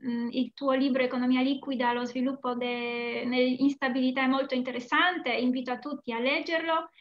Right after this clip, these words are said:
E ringraziamo alla fiera e a tutti voi e, e buon proseguimento a tutti.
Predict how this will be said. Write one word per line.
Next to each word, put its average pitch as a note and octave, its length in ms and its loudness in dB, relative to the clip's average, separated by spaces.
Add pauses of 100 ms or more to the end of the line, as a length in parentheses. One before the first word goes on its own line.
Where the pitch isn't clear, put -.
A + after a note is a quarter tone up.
(300)
E A#3 880 -2
ringraziamo C#4 680 4
alla C#4+ 180 2
fiera D#4+ 580 0
e A#3+ 200 -4
a B3 100 -6
tutti D#4 320 -6
voi C4 520 0
e, A#3+ 440 -6
e B3+ 80 -2
buon C4 180 -2
proseguimento D#4+ 680 -4
a G4 80 -4
tutti. B3+ 440 -6